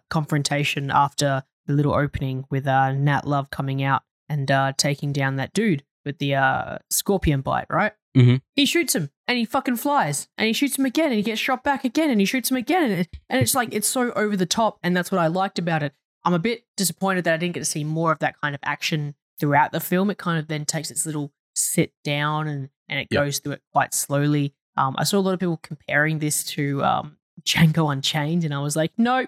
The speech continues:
Speaker 1: you shouldn't compare this to Django Unchained.
Speaker 2: <laughs>
Speaker 1: It's a very different kind of movie."
Speaker 2: Yeah, it's a weird <laughs> comparison to make.
Speaker 1: But, uh, everyone from Jonathan Majors, who, by the way, did a fucking standout performance,
Speaker 2: Yes.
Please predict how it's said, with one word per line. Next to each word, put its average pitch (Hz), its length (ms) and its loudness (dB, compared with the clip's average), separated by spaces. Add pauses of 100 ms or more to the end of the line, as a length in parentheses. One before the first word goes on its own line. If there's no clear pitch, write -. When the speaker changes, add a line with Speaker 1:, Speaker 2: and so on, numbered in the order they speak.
(120)
Speaker 1:
you 208 160 2
shouldn't 214 300 -2
compare 190 260 0
this 170 140 -2
to 170 60 -6
Django 151 360 0
Unchained. 185 640 0
Speaker 2:
<laughs> - 60 -16
Speaker 1:
It's 160 220 2
a 190 60 6
very 175 240 2
different 160 420 -4
kind 156 260 0
of 143 100 -6
movie." 214 280 0
Speaker 2:
Yeah, 220 120 4 (300)
it's - 80 -8
a 175 60 4
weird 131 200 4
<laughs> - 140 -6
comparison 113 440 0
to - 100 -2
make. 98 160 2
Speaker 1:
But, - 240 4 (240)
uh, 151 480 0 (240)
everyone 190 560 0 (120)
from 156 440 -2 (180)
Jonathan 170 420 0
Majors, 147 500 -4 (120)
who, 151 220 0
by 147 180 2
the 143 100 -6
way, 139 340 -2 (320)
did 147 120 2
a 143 60 0
fucking 147 360 -4
standout 160 760 -2
performance, 143 440 -4
Speaker 2:
Yes. 131 420 0